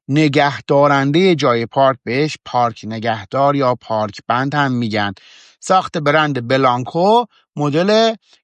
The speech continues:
کراستوس، یک پارک نگهدار با کیفیته که بدنش از آهن کا-، ساخته شده، بدنه در کاور روش فولادیه،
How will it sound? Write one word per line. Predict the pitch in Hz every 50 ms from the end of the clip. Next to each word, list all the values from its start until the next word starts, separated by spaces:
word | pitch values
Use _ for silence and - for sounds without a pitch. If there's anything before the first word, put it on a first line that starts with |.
| _
کراستوس، | - - 165 147 147 139 131 127 - - - 196 190 160 110 - - - - - _ _ _ _ _ _
یک | 170 196 233 226 - - - _ _ _ _ _ - - 139 123
پارک | 165 165 165 160 - 165
نگهدار | 160 143 160 160 151 131 123 - 202 202 208 208 202 202 202 196 196 190 175 202 -
با | - 139 131 135 135 127 156 160 151 147
کیفیته | - - 165 151 147 135 - - 156 165 170 196 180 - 190
که | - - 185 180
بدنش | 151 147 131 120 117 127 123 131 143 165 - -
از | 135 156 165 160 139 - - - _ _ _ _ _ _
آهن | - 117 120 117 110 113 143 165 175 175
کا-، | 165 - - 160 123
ساخته | 147 - 160 151 139 - - 151
شده، | - - 151 147 147 147 143 139 - _ - - - _ _ _ -
بدنه | 127 127 131 135 131 131 147
در | 139 139 123 131 143
کاور | - - - 131 127 143 151 156
روش | 151 147 147 139 -
فولادیه، | - - 147 131 123 127 117 113 117 143 170 185 185 185 185